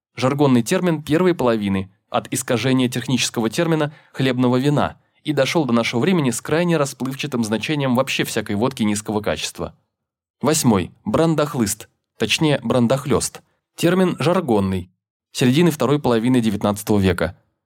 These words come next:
В основе его немецкое название водки – «Брандвайн». Им обозначалась преимущественно водка низкого качества – картофельная, поступавшая по более дешевой цене из западных губерний России –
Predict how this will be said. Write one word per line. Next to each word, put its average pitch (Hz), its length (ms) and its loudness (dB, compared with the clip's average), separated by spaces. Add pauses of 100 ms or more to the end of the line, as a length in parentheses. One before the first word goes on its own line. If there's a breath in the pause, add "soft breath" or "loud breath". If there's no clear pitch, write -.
(160)
В 107 100 0
основе 190 300 4
его 104 140 2
немецкое 120 480 2
название 117 460 2
водки – 92 440 -2 (240)
«Брандвайн». 104 720 0 (400)
Им 180 260 2
обозначалась 135 640 0
преимущественно 120 640 2
водка 143 420 0
низкого 127 480 2
качества – 101 720 -2
картофельная, 95 800 0 (340 soft breath)
поступавшая 170 640 0
по 139 140 0
более 160 300 2
дешевой 120 360 0
цене 139 420 2 (180 soft breath)
из 151 320 2
западных 143 640 0
губерний 110 440 2
России – 110 480 -4